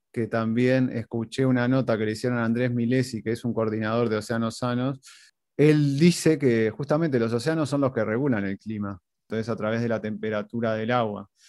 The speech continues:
es que nosotros, este, tenemos este clima acá, por eso, bueno, este otoño ha sido,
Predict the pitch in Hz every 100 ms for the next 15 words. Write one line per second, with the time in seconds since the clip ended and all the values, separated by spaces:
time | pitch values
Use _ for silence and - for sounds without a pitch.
0 | - _ 117 117 127 117 107 120 104 120
1 | 131 - - 104 - 104 107 120 120 107
2 | 107 117 120 107 104 123 98 107 113 120
3 | 120 104 _ _ - _ 113 127 107 -
4 | _ 143 147 143 143 123 107 - 123 117
5 | 151 147 143 147 151 151 165 196 180 -
6 | _ _ - 117 110 - 131 131 135 139
7 | 151 175